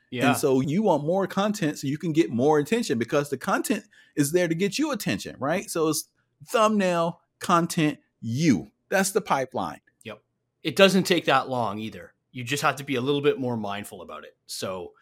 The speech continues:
Speaker 1: think about not so much color, complementary colors. That's like a five-minute Google search,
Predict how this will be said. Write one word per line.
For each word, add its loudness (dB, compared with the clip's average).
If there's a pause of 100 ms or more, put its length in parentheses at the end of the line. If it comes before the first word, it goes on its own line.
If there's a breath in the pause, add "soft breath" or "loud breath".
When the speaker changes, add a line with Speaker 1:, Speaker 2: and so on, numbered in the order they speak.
(100)
Speaker 1:
think 2
about 0
not 0
so -2
much -2
color, -2
complementary -6
colors. -6
That's -4
like -4
a -6
five-minute -2
Google -4
search, -6